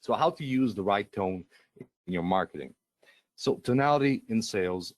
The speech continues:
isn't about picking one tone and sticking with it, right? If I were to read this, I don't know, just as an angry guy, how to use the right tone in your marketing, tonality in sa-, it's, it's, it's going to create one feeling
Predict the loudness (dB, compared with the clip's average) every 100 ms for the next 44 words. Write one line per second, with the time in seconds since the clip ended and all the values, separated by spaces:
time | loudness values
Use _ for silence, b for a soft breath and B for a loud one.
0 | -4 -2 0 0 2 0 0 -6 -4 -4
1 | 0 0 0 -2 -4 -4 -6 -12 _ -16
2 | -12 -6 -4 -4 -6 -8 -4 0 0 0
3 | -4 0 2 2 2 0 -2 -2 -2 -4
4 | -4 -6 _ _ _ _ _ _ _ _
5 | _ -2 0 2 2 0 -4 -6 -4 0
6 | 0 0 0 0 2 2 2 0 2 2
7 | 2 2 2 2 2 2 4 4 2 4
8 | 4 4 -2 -2 0 2 2 0 -4 -6
9 | -8 _ _ _ -20 -20 -20 -20 -18 -18
10 | -14 -14 -12 -4 -4 -4 -8 -2 -2 -2
11 | -2 0 0 -2 -2 0 0